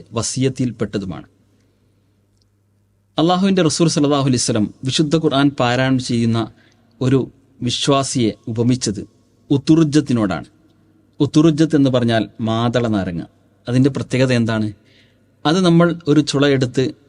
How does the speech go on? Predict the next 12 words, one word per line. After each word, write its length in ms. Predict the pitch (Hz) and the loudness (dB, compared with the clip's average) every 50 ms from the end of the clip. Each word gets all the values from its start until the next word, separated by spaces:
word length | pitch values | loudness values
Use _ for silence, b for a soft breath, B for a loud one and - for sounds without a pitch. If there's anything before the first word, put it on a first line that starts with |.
| _ _ - | _ _ -4
വായിൽ 280 | 120 120 117 123 131 123 | -2 0 0 0 0 0
വെച്ചാൽ 360 | 120 107 - - 113 92 82 - _ _ _ _ _ _ - | -2 -4 -4 -4 -6 -6 -6 -10 _ _ _ _ _ _ -6
നല്ല 300 | 110 107 107 120 127 139 | -4 -2 0 0 2 2
രുചിയാണ്. 500 | 127 110 101 - 131 120 104 87 - - - _ _ _ _ _ _ _ _ _ _ _ | 0 0 -2 -2 0 0 0 -2 -6 -12 -16 _ _ _ _ _ _ _ _ _ _ _
അതുപോലെ 360 | - 135 156 160 185 196 196 | 0 2 2 4 4 2 2
തന്നെ 280 | 190 - 185 170 170 160 160 156 - b b b b b b b _ _ - | 2 2 4 4 6 4 4 2 -2 b b b b b b b _ _ -4
അതിൻ്റെ 360 | 127 123 131 147 151 151 160 156 - - | -2 2 4 4 4 4 4 2 0 -2
സ്മെല്ല് 460 | - - - 151 143 139 147 165 185 | -8 -4 0 2 4 6 6 6 6
ലഭിക്കുകയാണെങ്കിൽ 720 | 165 135 127 127 131 123 - - 156 135 127 123 120 123 | 4 4 2 0 -2 -4 0 0 0 2 2 0 -2 -2
തന്നെ 280 | 113 - 117 110 110 104 98 - _ _ _ _ _ | -2 -2 0 0 0 0 -2 -4 _ _ _ _ _
നമുക്ക് 300 | 117 113 117 - 139 131 123 - - - | -6 -6 -4 -2 -4 -4 -4 -6 -8 -4
വളരെയേറെ 440 | 123 117 127 139 151 151 147 139 | -2 0 2 2 2 2 2 0